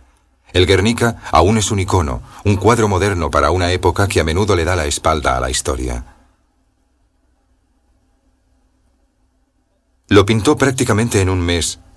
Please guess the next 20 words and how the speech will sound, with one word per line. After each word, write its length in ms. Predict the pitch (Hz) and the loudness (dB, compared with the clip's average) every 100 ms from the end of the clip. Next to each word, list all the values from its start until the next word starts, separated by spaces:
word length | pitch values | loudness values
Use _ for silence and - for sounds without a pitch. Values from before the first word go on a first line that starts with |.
| - | -4
entre 260 | 95 87 | -2 0
mayo 260 | 85 110 104 | 0 0 0
y 60 | 95 | -2
junio 380 | - 104 101 | -2 0 0
de 80 | 98 | -2
mil 180 | 85 98 | -2 -2
novecientos 500 | 80 73 98 90 80 | -2 -2 -2 0 0
treinta 280 | 90 78 73 | 0 0 -2
y 60 | |
siete, 400 | 69 90 80 78 - - - | -2 -2 0 -2 -4 -18 -8
para 220 | - 90 87 | 0 2 2
el 100 | 85 | 0
Pabellón 380 | 90 85 107 | 0 0 0
Español 480 | 110 - 90 98 107 | 0 -2 0 0 0
de 80 | 90 | -2
la 100 | 78 | -2
Exposición 640 | 73 - 87 80 104 98 | -4 -4 -4 -2 0 0
Universal 500 | 85 76 71 - 82 | 0 -4 -4 -2 -2
de 120 | 76 | -2
París. 420 | 71 67 67 - | -2 -2 -4 -6